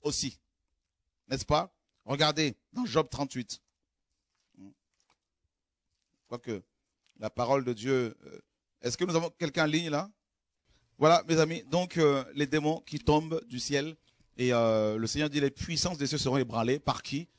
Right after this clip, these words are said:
Eh bien, par le retour, par, par Yeshua, bien sûr, par rapport à son retour. Plus le Seigneur revient, plus le monde sera secoué. Ne vous attendez pas à ce que les choses se calment. Ne vous attendez pas à ce qu'il y ait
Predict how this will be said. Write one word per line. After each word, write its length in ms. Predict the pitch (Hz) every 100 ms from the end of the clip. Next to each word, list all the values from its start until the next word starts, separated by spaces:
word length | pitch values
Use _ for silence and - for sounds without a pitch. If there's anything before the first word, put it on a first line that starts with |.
| _ -
Eh 80 | 135
bien, 100 | 123
par 380 | 147 147 156
le 120 | 147 131
retour, 420 | 143 139 170 170
par, 140 | 131
par 160 | 120 127
Yeshua, 340 | 135 135 190
bien 140 | 123 120
sûr, 280 | - 160 165 _ _ _
par 140 | - 120
rapport 200 | 127 151
à 60 |
son 180 | 127 135
retour. 460 | 123 139 151 127 87 -
Plus 220 | 196 214
le 100 | 175
Seigneur 340 | 139 165 170
revient, 440 | 127 139 127 143 180 - _ _
plus 360 | - 170 190 214 _ -
le 180 | 127
monde 320 | 143 160 175 156
sera 260 | 131 127
secoué. 560 | 127 - 135 120 110 87 _ _ _ _ _ _ _ _ _ 123
Ne 100 | 139
vous 220 | 139 147
attendez 340 | 139 147 160
pas 140 | 160 160
à 40 |
ce 140 | -
que 80 | -
les 140 | 151 135
choses 240 | 151 143
se 60 | 123
calment. 480 | - 143 123 92
Ne 100 | 107
vous 160 | 131 143
attendez 200 | 143 156
pas 140 | 160
à 40 | 147
ce 140 | -
qu'il 200 | - 156
y 100 | 151
ait 200 | 156 143